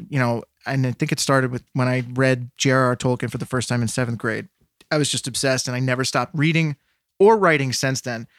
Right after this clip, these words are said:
I have boxes of stuff that I, I wrote when I was a kid. You know, I used to make fantasy worlds. I still have all, like,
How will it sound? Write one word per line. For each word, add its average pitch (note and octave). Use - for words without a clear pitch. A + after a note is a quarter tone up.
I D#3
have D3
boxes B2+
of -
stuff B2
that A#2+
I, A#2+
I B2
wrote B2
when A#2
I A#2
was A#2
a -
kid. C3
You D3+
know, C#3
I D3+
used D3+
to B2+
make B2+
fantasy B2+
worlds. B2
I D#3
still D#3
have A2+
all, A#2
like, A2